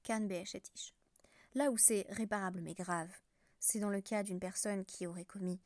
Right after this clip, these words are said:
une, euh, qui aurait eu une relation, euh, illicite avec sa sœur, non mariée, qui est donc une,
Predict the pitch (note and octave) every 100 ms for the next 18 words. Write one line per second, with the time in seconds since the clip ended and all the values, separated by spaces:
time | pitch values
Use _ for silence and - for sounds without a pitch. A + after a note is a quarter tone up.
0 | _ _ _ _ F#3+ E3+ E3+ E3 E3+ -
1 | _ _ - - F3+ G3 G3 E3+ F#3 F3+
2 | - G3 F#3 E3 - G3+ G3 A3+ A3+ -
3 | - _ _ _ - F#3 F#3 F3+ - -
4 | - D#3+ - A#3 A#4 - - _ G3+ A3+
5 | G#3 E3+ F#3 F4+ _ _ _ - D#3 D#3+
6 | - F3 E3 E3